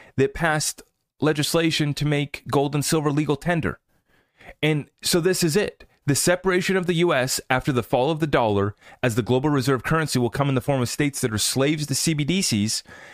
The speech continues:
and the states that embrace the freedom of truly decentralized cryptocurrencies and precious metals. Sound money.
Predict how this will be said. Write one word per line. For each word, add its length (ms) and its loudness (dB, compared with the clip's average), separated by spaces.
and 120 2
the 60 2
states 380 0
that 100 0
embrace 380 0
the 80 0
freedom 260 0
of 100 -2
truly 260 0
decentralized 520 -2
cryptocurrencies 720 -2
and 360 0
precious 380 0
metals. 480 -2
Sound 520 0
money. 340 0